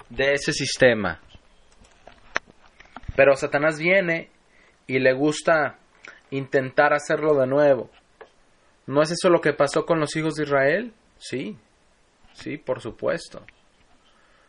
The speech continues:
Por lo tanto, todos estos eventos llevan aquí, todos estos eventos llevan a la entrega de los diez mandamientos.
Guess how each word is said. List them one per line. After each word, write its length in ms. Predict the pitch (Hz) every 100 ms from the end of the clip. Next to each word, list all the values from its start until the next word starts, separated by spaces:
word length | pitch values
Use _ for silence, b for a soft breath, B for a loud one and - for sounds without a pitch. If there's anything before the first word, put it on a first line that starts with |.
| _
Por 180 | - 135
lo 100 | 143
tanto, 300 | 139 156 160
todos 280 | - 170 175
estos 260 | 180 196 185
eventos 480 | 156 160 156 175 156
llevan 360 | 143 156 160
aquí, 500 | 143 - 156 208 - _ _ b b b b b b b _
todos 280 | - 165 175
estos 280 | 180 196 180
eventos 480 | 156 165 165 160 131
llevan 380 | 151 151 160 156
a 140 | 135
la 140 | 135 131
entrega 460 | 120 147 175 160
de 80 | 131
los 140 | 120 113
diez 160 | 123
mandamientos. 720 | 123 117 104 104 101 - -